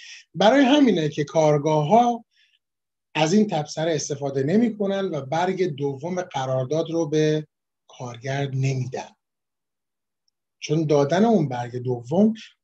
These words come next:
اونا رو مستلزم می‌کنه که باید سنوات بدن، باید بیمه بدن، باید حقوق،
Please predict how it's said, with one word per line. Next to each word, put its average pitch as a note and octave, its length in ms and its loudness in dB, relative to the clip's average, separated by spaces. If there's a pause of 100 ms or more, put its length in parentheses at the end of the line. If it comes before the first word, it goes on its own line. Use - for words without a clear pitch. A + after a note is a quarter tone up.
اونا C#3 140 -2
رو D#3 100 0
مستلزم C3+ 600 2
می‌کنه F3 420 2
که D3+ 140 -10
باید C3 580 -4 (200)
سنوات C#3+ 840 2
بدن، E3 360 0
باید C3 500 -6
بیمه C#3+ 340 0
بدن، E3 380 2
باید C#3 320 -4
حقوق، D3+ 600 -4